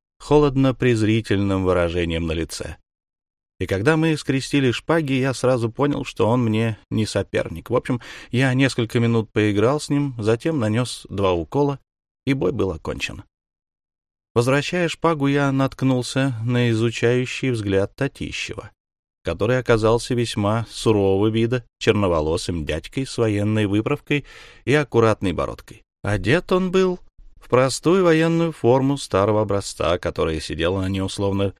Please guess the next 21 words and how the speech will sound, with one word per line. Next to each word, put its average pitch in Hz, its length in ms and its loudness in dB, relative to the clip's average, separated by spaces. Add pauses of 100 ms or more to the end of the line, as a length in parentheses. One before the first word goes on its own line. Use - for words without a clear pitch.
влетая. 104 640 -2 (440)
И 107 120 2
вдруг 117 260 0
он 113 220 2
кивнул 104 420 2
в - 80 -8
сторону, 98 480 0
видимо, 95 320 -2
предлагая 95 580 -2
поговорить. 101 760 -6 (540)
Тем 98 180 0
не 98 80 2
менее, 98 340 0
я 95 140 2
сделал 90 320 -2
вид, 90 180 0
что - 220 0
не 110 160 2
заметил 127 480 2
этого 90 320 0
жеста. 90 420 -2